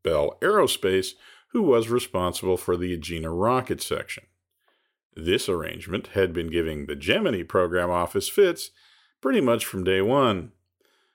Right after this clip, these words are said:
Most of the reasons why would be obvious to anyone who's familiar with big, complex projects, but just to enumerate them in detail, nasa's prime contractor was the Air Force,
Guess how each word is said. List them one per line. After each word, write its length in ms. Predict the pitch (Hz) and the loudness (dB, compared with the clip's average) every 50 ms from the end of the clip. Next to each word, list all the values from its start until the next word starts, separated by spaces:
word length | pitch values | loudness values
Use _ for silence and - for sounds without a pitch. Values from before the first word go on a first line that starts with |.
| _ _ _ | _ _ _
Most 300 | 120 135 147 143 - - | 2 2 2 2 0 -4
of 60 | 117 | -2
the 80 | 110 104 | 0 2
reasons 400 | 104 104 104 92 95 92 85 95 | 2 2 0 -2 -4 -6 -2 0
why 540 | 98 104 101 95 90 87 85 98 143 127 - _ | 2 2 2 2 2 0 0 -2 -2 -4 -8 _
would 160 | 101 95 85 | -8 -6 -4
be 140 | 82 87 82 | -2 0 2
obvious 540 | 87 95 95 92 85 85 82 85 80 - - | 4 4 4 2 0 -2 -2 -2 -4 -4 -8
to 160 | - - 82 | -6 -6 -4
anyone 340 | 82 85 82 80 80 80 80 | -4 -4 -2 -2 -4 -4 -4
who's 200 | 78 82 80 - | -4 -4 -4 -6
familiar 460 | - - 85 82 90 101 110 98 87 | -6 -6 -4 0 2 2 2 2 0
with 220 | 85 80 76 - 82 | -2 -4 -6 -6 -6
big, 300 | 87 85 80 76 78 - | -4 -4 -4 -6 -10 -8
complex 560 | - - 90 82 80 - - 80 71 - - | -4 -2 -2 -2 -2 -2 -4 -4 -4 -4 -8
projects, 540 | - - 92 90 85 80 82 82 98 - - | -2 0 2 2 2 0 -2 -4 -4 -4 -6
but 240 | - - 87 - - | -6 -6 -6 -4 -2
just 220 | - 131 123 - | -2 -2 -2 -2
to 120 | - 101 95 | -2 -2 -2
enumerate 600 | 90 92 98 104 101 90 85 85 82 80 76 - | 0 0 -2 -2 -2 -2 -2 -2 -2 -4 -6 -6
them 200 | 82 80 80 - | -6 -6 -6 -8
in 240 | - 80 78 78 80 | -8 -10 -10 -10 -8
detail, 720 | 90 90 90 - - - 73 73 73 80 123 151 - _ _ _ - - - - - - _ _ _ _ _ _ _ _ - | -8 -8 -8 -8 -6 -6 -4 -4 -2 -2 -2 -4 -4 _ _ _ -20 -20 -20 -20 -20 -20 _ _ _ _ _ _ _ _ 0
nasa's 400 | 165 190 202 185 - 185 165 - | 0 2 2 0 0 -4 -6 -6
prime 320 | - - 139 139 135 131 | -2 0 2 2 2 0
contractor 640 | - - 120 113 110 110 - 110 104 101 - - 101 | 2 2 2 2 2 4 4 2 2 2 0 0 0
was 180 | 104 101 101 | 0 0 0
the 160 | 110 120 120 | -2 -2 0
Air 180 | - 156 156 135 | 2 2 2 2
Force, 460 | - - 85 85 - - - - - | 0 -4 -10 -12 -12 -14 -18 -18 -20